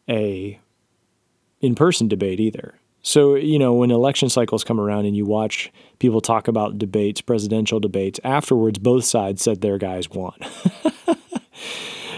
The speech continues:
W-, well, if it's a, if it's a win-lose thing, that's not, that can't be.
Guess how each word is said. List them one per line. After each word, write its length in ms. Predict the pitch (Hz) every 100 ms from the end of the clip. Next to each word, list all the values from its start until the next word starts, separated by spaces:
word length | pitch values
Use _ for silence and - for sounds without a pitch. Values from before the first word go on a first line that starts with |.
| - -
W-, 260 | 170 196
well, 200 | 175 175
if 160 | 165 -
it's 160 | 156 156
a, 200 | 135 143
if 120 | 127
it's 100 | 135
a 60 |
win-lose 540 | 123 151 156 139 175 -
thing, 260 | 165 160
that's 260 | 113 117 -
not, 180 | 127 113
that 160 | 117
can't 380 | - - 113 90
be. 460 | 101 117 95 -